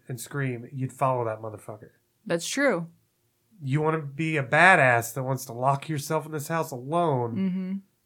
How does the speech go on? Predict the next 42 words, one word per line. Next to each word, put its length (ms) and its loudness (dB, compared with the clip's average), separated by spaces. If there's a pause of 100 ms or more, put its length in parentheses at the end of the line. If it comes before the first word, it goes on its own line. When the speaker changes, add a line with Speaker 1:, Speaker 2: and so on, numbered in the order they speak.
(260)
Speaker 1:
Follow 360 0
it. 160 -20 (340)
Speaker 2:
Maybe 200 2
it's 120 -6
because 680 -6 (500)
he 120 0
had 200 4
more 180 0
of, 80 -4
like, 200 -2
a 240 -2 (100)
personal 560 -4
connection 460 -4
to 180 2
it 260 -4
because 840 -4
Speaker 1:
'Cause 140 -4
he 100 2
spent 360 -4
thirty-five 400 -2
thousand 280 -2
dollars 260 0
on 120 -4
that 120 -6
house? 300 -10
Speaker 2:
Well, 140 8
no, 180 6
not 240 0
that. 320 0
But 160 -2 (160)
he 220 2
had 200 4
a 180 -4
dream 360 0
prior 400 4
to 180 -4
the 80 -6
property 420 0
going 200 -4
up 120 -6
for 60 -6
sale. 460 -6